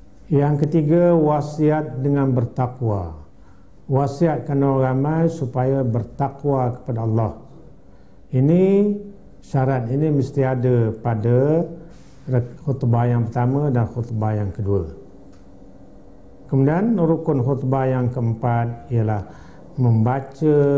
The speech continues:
salah, membaca satu ayat daripada ayat Quran sekurang-kurang, satu ayat daripada ayat Quran.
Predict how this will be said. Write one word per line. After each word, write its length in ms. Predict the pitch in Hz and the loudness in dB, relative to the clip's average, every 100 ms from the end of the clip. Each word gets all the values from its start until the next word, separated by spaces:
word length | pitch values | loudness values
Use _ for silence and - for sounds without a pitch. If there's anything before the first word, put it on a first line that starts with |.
| 139 139 139 139 | 4 4 0 -4
salah, 560 | - - 139 123 120 - - - - | -14 -6 -2 0 -2 -4 -16 -20 -8
membaca 480 | 139 120 120 120 139 | 0 2 2 0 -2
satu 400 | - 127 120 117 113 | -2 -2 -4 -2 0
ayat 400 | 131 131 113 117 | 0 0 -2 -6
daripada 320 | 110 117 110 | -4 -2 -2
ayat 160 | 107 | -2
Quran 240 | - 113 107 | -4 -2 -2
sekurang-kurang, 880 | 92 117 120 113 120 123 151 180 - - - - | -6 -6 -4 -2 -2 0 -2 -6 -8 -18 -20 -20
satu 480 | - 131 113 123 123 | -6 -4 -2 0 2
ayat 320 | 135 135 113 | 2 0 -2
daripada 400 | 113 113 110 104 | -2 0 0 -2
ayat 40 | - | -4
Quran. 720 | 104 104 120 143 175 226 | -4 -2 -2 0 -2 -4